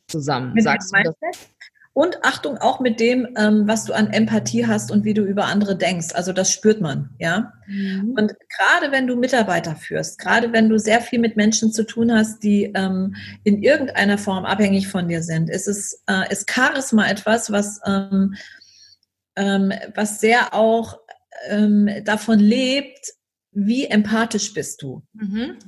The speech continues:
Speaker 1: Hat
Speaker 2: Ja?
Speaker 1: sehr viel mit Empathie zu tun.
Speaker 2: Ja, extrem.
Speaker 1: Mhm.
Speaker 2: Also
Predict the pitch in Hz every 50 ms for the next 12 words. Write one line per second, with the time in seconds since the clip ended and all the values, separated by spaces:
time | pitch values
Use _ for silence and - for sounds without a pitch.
0 | - 196 226 - 185 - 247 240 240 - - - 233 - 196 - 220 214 226 208
1 | 208 - 214 196 208 - - 170 - - - 160 156 151 151 - - - - 208
2 | 202 185 - - - - - - - - 214 214 208 190 170 165 160 165 - -
3 | - 214 208 208 208 208 208 220